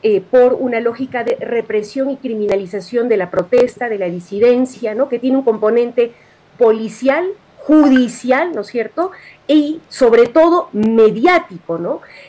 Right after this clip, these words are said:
Y lo grave es que en los últimos días en particular el discurso del gobierno cívico-militar ha ido virando,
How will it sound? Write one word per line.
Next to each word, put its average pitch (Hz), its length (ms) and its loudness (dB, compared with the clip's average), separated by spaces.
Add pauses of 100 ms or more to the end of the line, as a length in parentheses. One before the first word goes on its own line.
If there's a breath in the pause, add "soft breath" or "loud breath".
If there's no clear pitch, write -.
Y 262 100 4
lo 254 180 6
grave 330 640 2
es 247 240 -2
que 262 300 -2
en 220 180 0
los 214 160 -4
últimos 294 420 -2
días 262 240 0
en 226 80 -8
particular 214 680 -2 (260 loud breath)
el 226 180 -4
discurso 302 760 0
del 190 180 0
gobierno 220 580 0
cívico-militar 214 840 -6
ha 226 80 -4
ido 262 260 2
virando, 196 520 -4